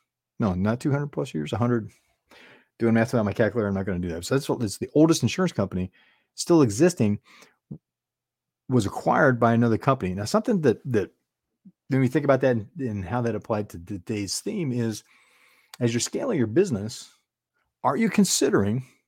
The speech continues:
acquisitions? Now, you may think that your company's too small. Are you considering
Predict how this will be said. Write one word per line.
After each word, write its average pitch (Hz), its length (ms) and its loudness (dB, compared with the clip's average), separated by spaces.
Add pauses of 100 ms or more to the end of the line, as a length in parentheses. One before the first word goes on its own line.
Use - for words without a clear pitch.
(500)
acquisitions? 131 760 0 (1040)
Now, 120 60 -2
you 123 80 2
may 156 120 2
think 175 200 -2
that - 100 -4
your 110 120 -8
company's 196 380 -2
too 143 180 -4
small. 113 560 -4 (680)
Are 127 140 2
you 151 100 6
considering 117 560 0